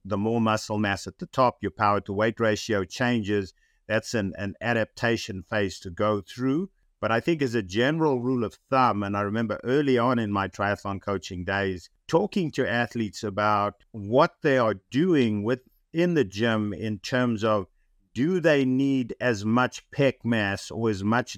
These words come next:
delt mass or as much lat mass, uh, as they have to swim to the demands of competition? If they are meeting the demands of competition,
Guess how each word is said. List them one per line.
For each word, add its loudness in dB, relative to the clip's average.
delt 2
mass -2
or -4
as -2
much 0
lat 0
mass, -4
uh, -2
as 0
they 2
have 2
to -4
swim -2
to -2
the -2
demands 0
of -6
competition? -2
If -8
they 0
are 4
meeting 0
the 2
demands 0
of -6
competition, -4